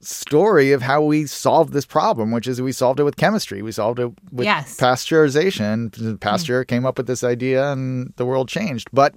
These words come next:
Speaker 1: in fact, there's this fifty-year gap between pasteurization being developed originally in eighteen sixty-five and nineteen fifteen, which is roughly when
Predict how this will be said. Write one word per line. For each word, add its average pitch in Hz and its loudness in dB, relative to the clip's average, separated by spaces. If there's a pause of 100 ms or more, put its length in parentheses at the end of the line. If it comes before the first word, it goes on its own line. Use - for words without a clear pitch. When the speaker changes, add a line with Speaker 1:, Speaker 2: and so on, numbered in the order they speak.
(100)
Speaker 1:
in 127 -4
fact, 107 0
there's 101 -4
this 104 -6
fifty-year 135 -2
gap 65 -4 (480)
between 104 2 (560)
pasteurization 110 2
being 104 0
developed 110 4
originally 104 0
in 98 -2 (140)
eighteen 104 -2
sixty-five 95 -2
and 104 0
nineteen 104 0
fifteen, 98 -2
which 92 -4
is 95 -6
roughly 95 0
when 90 -2